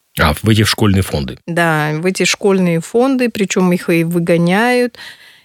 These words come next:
Speaker 2: детей с уроков выставляют, э, требуют с них денег. То есть, когда вот это, вот такие ситуации, она у нас закончится.
Speaker 1: А вот
Speaker 2: Но это
Speaker 1: почему
Speaker 2: об-
Speaker 1: в том году не было вот про школьные фонды, а вот именно вот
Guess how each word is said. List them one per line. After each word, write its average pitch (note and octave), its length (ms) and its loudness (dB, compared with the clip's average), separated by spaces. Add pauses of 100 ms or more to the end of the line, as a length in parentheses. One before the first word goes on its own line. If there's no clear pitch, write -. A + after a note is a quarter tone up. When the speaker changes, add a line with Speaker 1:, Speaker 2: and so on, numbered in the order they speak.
Speaker 2:
детей F3+ 340 0
с F#3 140 0
уроков F#3 360 0
выставляют, F#3+ 920 0 (640)
э, D#3+ 320 0 (120)
требуют F#3 640 2
с - 100 -4
них E3+ 280 0
денег. A#3 600 0 (140)
То F3+ 100 -2
есть, F3 280 -2
когда G3 440 0
вот F#3+ 180 0
это, F3+ 300 0
вот D#3+ 100 -2
такие F3 280 -4
ситуации, - 560 -2
она E3+ 260 0
у - 20 0
нас E3+ 200 0
закончится. D#3+ 500 -2
Speaker 1:
А - 20 6
вот A2+ 120 4
Speaker 2:
Но F#3 40 -4
это G#3+ 80 0
Speaker 1:
почему F3 240 2
Speaker 2:
об- - 80 -10
Speaker 1:
в - 220 -10
том G#2+ 240 2
году F2+ 240 0
не F2+ 160 2
было D#2 240 -2
вот D#2 380 -8
про E2 280 0
школьные D#2+ 460 0
фонды, D#2 320 -4
а - 120 -4
вот E2 160 -6
именно D#2+ 260 2
вот D2 160 -6